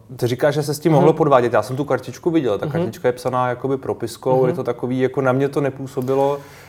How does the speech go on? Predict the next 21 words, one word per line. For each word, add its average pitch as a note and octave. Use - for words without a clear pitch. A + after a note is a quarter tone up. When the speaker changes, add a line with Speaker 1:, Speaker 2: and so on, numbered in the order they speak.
Speaker 1:
na A2+
mě C3
to E3
úso-, D3
působilo C#3+
tak D3
jako D3
polooficiálně, -
Speaker 2:
Mhm. E2+
Speaker 1:
když G2+
jsem G2
se G2
na F#2+
to F#2
díval. E2+
Speaker 2:
Možná, C#3
ale D3+
na D3
tom D#3
jsou E3
právě, D3